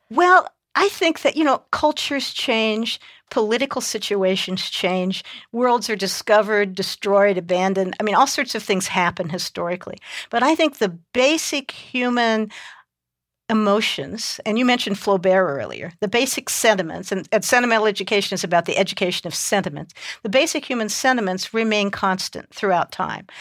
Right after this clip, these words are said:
And so when you see people um, you know, even people, the people that I write about are fairly advanced. They have weaving and bread making and such. But if you go back even farther, where people have stone axes, and they're not less intelligent than we are.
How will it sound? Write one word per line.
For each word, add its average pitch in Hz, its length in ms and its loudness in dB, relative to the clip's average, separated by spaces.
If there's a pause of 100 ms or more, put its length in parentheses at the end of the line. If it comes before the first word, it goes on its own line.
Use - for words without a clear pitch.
(220)
And 254 140 2
so 262 300 2 (140)
when 285 140 2
you 302 100 2
see 359 280 2
people 254 520 0 (300)
um, 220 420 4
you 359 100 2
know, 277 100 6
even 302 280 2
people, 233 420 -2
the 220 60 0
people - 280 -4
that 214 100 6
I 220 100 8
write 240 180 4
about 190 160 2
are 185 60 -2
fairly 190 380 2
advanced. 196 420 2
They 202 100 2
have 170 160 0
weaving 185 540 0
and 160 120 -6
bread 165 240 0
making 160 320 -8
and - 100 -10
such. - 280 -8
But 220 80 -4
if 220 80 -6
you 294 80 -4
go 311 100 4
back 285 240 2
even 214 220 -4
farther, 180 420 2
where 185 120 -2
people 220 300 -8
have 196 160 0
stone 190 340 0
axes, 175 560 -2
and 170 100 -10 (300)
they're 277 120 4
not 311 240 0 (120)
less 220 340 2
intelligent 185 640 -4
than 180 140 -4
we 165 160 -6
are. 147 200 -4